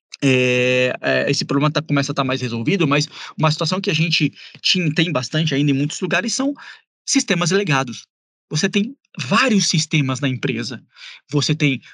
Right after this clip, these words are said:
o sistema do P D V, que registra todas as compras e os itens de pedido. Você tem o seu E R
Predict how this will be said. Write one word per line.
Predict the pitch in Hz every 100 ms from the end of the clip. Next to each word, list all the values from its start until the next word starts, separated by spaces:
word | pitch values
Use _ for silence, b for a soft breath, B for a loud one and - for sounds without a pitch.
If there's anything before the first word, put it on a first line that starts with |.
| -
o | 151
sistema | 165 156 165 147
do | 123
P | - - 139
D | 117
V, | 104 123 226 247 240 B B
que | -
registra | 151 139 123 139 147
todas | 151 143
as | 131 -
compras | - 190 185 165 147
e |
os | 123
itens | 139 139 123
de | 120
pedido. | 113 110 - 214 170 196 B B
Você | 135 147 156
tem | 151
o | 147
seu | - 147
E |
R | 131 123